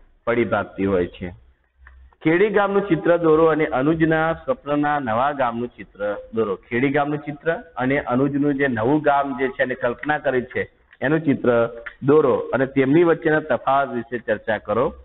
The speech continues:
અને તમારા મિત્રોએ બનાવેલા ચિત્રો પણ જુઓ. તો આપણે જોઈએ કે અનુજનું જે ખેડી ગામ છે ને એ ગાઢ લીલા જંગલ અને પર્વતો વચ્ચે આવેલું છે, એટલે ત્યાં વીજળી નથી, પાણીના નળ નથી, પરંતુ કુદરતી સૌંદર્ય છે ત્યાં આગળ. બરોબર છે,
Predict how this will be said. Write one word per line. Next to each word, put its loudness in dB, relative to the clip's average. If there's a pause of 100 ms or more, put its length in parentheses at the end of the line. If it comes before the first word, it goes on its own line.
(220)
અને -8
તમારા -2
મિત્રોએ 0
બનાવેલા 0 (340)
ચિત્રો -2
પણ -2 (280)
જુઓ. -4 (360)
તો -4
આપણે 0
જોઈએ 4
કે 2
અનુજનું 0
જે -6
ખેડી 0
ગામ -2
છે -4
ને 2
એ -2
ગાઢ 0
લીલા 2
જંગલ -2
અને -2
પર્વતો -2
વચ્ચે -4
આવેલું -2
છે, -14
એટલે -4
ત્યાં -2
વીજળી 0
નથી, 0 (220)
પાણીના -2
નળ 0
નથી, -2 (380)
પરંતુ -2
કુદરતી 0
સૌંદર્ય -4
છે -10
ત્યાં -6
આગળ. -12 (460)
બરોબર 0
છે, -6